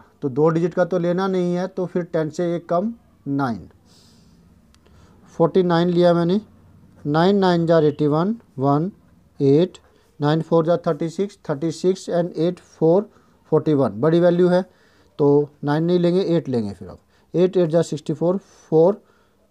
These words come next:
सिक्स एट फ़ोर जा थर्टी टू, थर्टी टू सिक्स थर्टी एट, थ्री एटी फ़ोर, एट,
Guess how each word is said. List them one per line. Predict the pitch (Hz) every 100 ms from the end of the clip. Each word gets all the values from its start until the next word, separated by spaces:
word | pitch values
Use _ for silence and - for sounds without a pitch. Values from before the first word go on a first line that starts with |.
| _ _
सिक्स | - - 180 190 - -
एट | 165 175
फ़ोर | - 165 147
जा | 143
थर्टी | - 139 165
टू, | 165 214 226
थर्टी | 175 147
टू | 156 180
सिक्स | 175 190 185 165
थर्टी | 135 135
एट, | 104 - -
थ्री | 185 185
एटी | 143 143
फ़ोर, | 139 98 - _ _ _ _ _ _ _ _ _ _ _ _ _ _ _ _ _ _ _ _ _ - _ _ _ _ _ _ _ _ _ _ _
एट, | 156 139 -